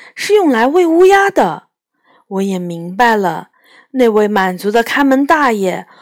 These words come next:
为什么会那么喜欢乌鸦。“难道传说中的乌鸦会算命？”我问他。“会算命的乌鸦还真没有听说过。”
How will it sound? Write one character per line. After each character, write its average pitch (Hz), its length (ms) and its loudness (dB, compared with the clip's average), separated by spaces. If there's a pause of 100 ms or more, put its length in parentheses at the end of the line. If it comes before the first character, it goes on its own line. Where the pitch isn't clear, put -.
(160)
为 381 160 0
什 254 240 0
么 277 240 2
会 403 160 -2
那 508 200 2
么 349 80 -2
喜 185 160 -8
欢 160 260 -12
乌 165 140 -10
鸦。 170 380 -6 (1600)
“难 202 320 -2
道 214 500 6
传 208 320 -4
说 339 160 2
中 381 160 -2
的 302 140 2
乌 311 160 0
鸦 349 300 2
会 370 160 0
算 359 260 2
命？” 359 400 -4 (580)
我 160 140 -4
问 226 260 -4
他。 160 400 -12 (600)
“会 254 180 -4
算 294 320 0
命 294 160 0
的 240 80 0
乌 202 160 -4
鸦 214 420 -2 (260)
还 - 120 -12
真 320 260 0
没 294 120 2
有 180 160 2
听 175 220 -12
说 175 220 -2
过。” 160 440 -6